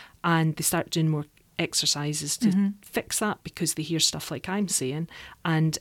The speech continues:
Speaker 1: it just doesn't make any difference at all. So that's, I think that that's okay, because if it doesn't work, we get them into clinic.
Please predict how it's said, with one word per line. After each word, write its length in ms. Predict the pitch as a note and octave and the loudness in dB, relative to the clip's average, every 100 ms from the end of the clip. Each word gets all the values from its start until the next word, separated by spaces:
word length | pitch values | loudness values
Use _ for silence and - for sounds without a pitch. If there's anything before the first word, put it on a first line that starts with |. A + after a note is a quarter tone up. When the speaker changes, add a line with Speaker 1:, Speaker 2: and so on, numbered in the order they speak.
| - | -4
Speaker 1:
it 260 | F3 - | -4 -2
just 300 | - D#3+ - - _ | -2 0 0 -4 _
doesn't 340 | E3+ D#3 D3 - - | 0 0 -2 -6 -4
make 220 | D#3 - | -4 -4
any 200 | D#3+ D#3 | -2 -2
difference 440 | C#3 - B2+ - | -4 -10 -8 -8
at 160 | D3+ - | -4 -6
all. 240 | C3 B2 - - - - - - | -6 -8 -14 -20 -20 -20 -12 -2
So 300 | - E3+ E3 | 2 4 4
that's, 540 | - E3+ - - - - _ _ _ _ _ _ - | 0 -4 0 2 2 0 _ _ _ _ _ _ -4
I 180 | F#3 G#3+ | 0 0
think 300 | - F3 F3+ | 0 -4 -2
that 160 | D#3+ F3 | -4 -2
that's 300 | D3+ - E3 | -2 0 -2
okay, 460 | D#3 - A#3+ D3 | -2 0 2 0
because 380 | C#3+ - - E3 | -2 -8 -4 -4
if 140 | E3 | -4
it 140 | - - | -6 -2
doesn't 340 | G#3 G#3+ - | -2 -2 -2
work, 460 | F#3 A#3 - - - | -2 0 0 -4 -6
we 80 | F3+ | -4
get 180 | F3 - | -2 -2
them 100 | F3 | 0
into 200 | D#3+ - | 0 -4
clinic. 600 | - F#3 C#3 - - | -4 -4 -4 -10 -20